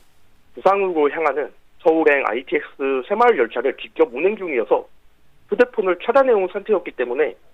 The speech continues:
뒤늦게 임명 소식을 들었다고 합니다. 이러한 인사가 의미하는 건 분명합니다.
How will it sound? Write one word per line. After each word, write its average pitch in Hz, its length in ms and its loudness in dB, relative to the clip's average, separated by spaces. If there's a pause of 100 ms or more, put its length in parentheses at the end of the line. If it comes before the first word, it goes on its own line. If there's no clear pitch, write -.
(640)
뒤늦게 196 640 -2
임명 147 240 -4
소식을 156 340 -6
들었다고 113 380 0
합니다. 120 320 -4 (1200)
이러한 202 380 0
인사가 175 560 -4 (320)
의미하는 135 360 -2
건 147 140 -8
분명합니다. 139 600 -2